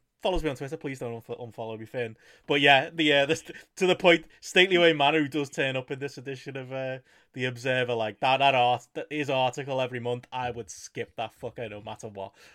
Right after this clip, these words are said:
Like, even if I'd read it cover to cover four or five times, it'd be, like, the sixth time where I'd be like, "Fine, I'm gonna read it." And he'd be just wanking on about, like, some "I'm the real heel," like, you know, garbled nonsense that you could, could barely make sense of.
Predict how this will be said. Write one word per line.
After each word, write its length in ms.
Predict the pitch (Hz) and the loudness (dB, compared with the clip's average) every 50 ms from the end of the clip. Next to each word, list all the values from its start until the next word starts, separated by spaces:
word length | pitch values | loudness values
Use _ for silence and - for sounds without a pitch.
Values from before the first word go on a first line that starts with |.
| _ - | _ -8
Like, 240 | 113 110 110 107 | -6 -6 -6 -6
even 260 | 151 139 143 147 147 143 | -6 -4 0 2 2 2
if 100 | 135 151 | 4 2
I'd 160 | 135 131 120 123 | 0 0 0 2
read 200 | 131 131 127 120 | 4 4 4 4
it 200 | 139 135 127 - - - - _ | 2 0 0 -2 -6 -18 -20 _
cover 280 | - - 160 147 139 151 | -4 0 0 0 0 0
to 120 | 147 160 | -4 -4
cover 400 | 151 - 143 123 120 127 131 127 | -6 -4 -2 -2 0 0 -2 -2
four 380 | 123 - - 139 131 131 131 131 | -4 -4 -2 -2 0 0 0 0
or 40 | 123 | 0
five 300 | - 131 123 120 123 - | 0 0 0 0 0 -2
times, 200 | - 117 117 135 | -4 -6 -6 -6
it'd 120 | - 151 143 | -6 -2 -2
be, 40 | |
like, 160 | 151 156 151 - | -2 -2 -2 -6
the 60 | - | -14
sixth 400 | - - - 151 - - - - | -16 -12 -12 -12 -12 -12 -20 -14
time 280 | - 123 127 131 135 143 | -12 -10 -8 -8 -8 -8
where 100 | 139 131 | -10 -10
I'd 20 | |
be 60 | 120 | -10
like, 120 | 117 107 - - - - - _ | -12 -14 -16 -20 -20 -20 -20 _
"Fine, 720 | - - - - - 156 147 143 143 139 139 131 127 127 - _ - - | -20 -20 -10 -2 4 4 6 6 6 6 6 4 4 0 -4 _ -16 -10
I'm 140 | - 127 135 | -6 -4 -2
gonna 200 | 147 147 143 139 | 0 0 0 0
read 320 | 135 131 131 123 123 120 120 | 0 0 -2 -2 -2 0 0
it." 200 | 120 117 110 _ _ - - - | 0 -2 -2 _ _ -20 -20 -12
And 100 | 120 117 | -8 -6
he'd 80 | 120 120 | -6 -6
be 100 | 123 123 | -6 -8
just 200 | - 147 - - 113 110 110 120 _ - 165 | -8 -10 -10 -12 -16 -20 -20 _ _ -14 -6
wanking 420 | 196 180 165 151 135 - 131 117 | -4 -2 -2 -4 -4 -6 -6 -6
on 200 | 113 110 113 113 | -4 -4 -4 -4
about, 240 | 117 117 110 110 113 | -4 -4 -4 -4 -4
like, 160 | 113 110 104 | -6 -8 -8
some 480 | - - 151 139 127 127 120 117 113 - - - - - - - _ - | -10 -10 -8 -8 -6 -8 -10 -12 -14 -16 -20 -20 -20 -20 -20 -20 _ -6
"I'm 320 | - 127 123 127 127 127 123 | -2 0 0 0 0 0 -2
the 80 | 127 | -4
real 320 | 120 123 123 117 120 120 117 | -2 -2 0 0 0 0 -2
heel," 560 | 107 117 123 117 117 113 110 113 110 110 113 | -4 -4 -6 -4 -2 -2 -2 -2 -4 -6 -6
like, 220 | 113 107 107 101 _ _ _ - - _ _ _ _ - | -8 -8 -10 -12 _ _ _ -20 -20 _ _ _ _ -6
you 80 | 160 | -4
know, 180 | 127 127 123 117 - - | -4 -4 -6 -8 -8 -2
garbled 540 | - 175 165 165 165 165 156 165 156 135 147 | 4 6 8 10 8 8 8 4 2 2 0
nonsense 520 | 139 135 139 123 - - - 147 123 - | -2 -2 -2 -2 -4 -8 -14 -12 -10 -10
that 80 | 196 165 | -8 -8
you 60 | - - - - | -10 -10 -12 -16
could, 180 | 165 156 135 - | -18 -18 -16 -12
could 160 | - 156 131 - - | -14 -14 -10 -2 2
barely 320 | 156 143 143 139 143 151 | 4 6 6 6 2 0
make 200 | 135 139 139 131 | -2 -2 -4 -6
sense 380 | - - 147 117 120 123 - - | -6 -8 -6 -6 -6 -6 -6 -6
of. 220 | 139 131 127 113 | -4 -4 -6 -6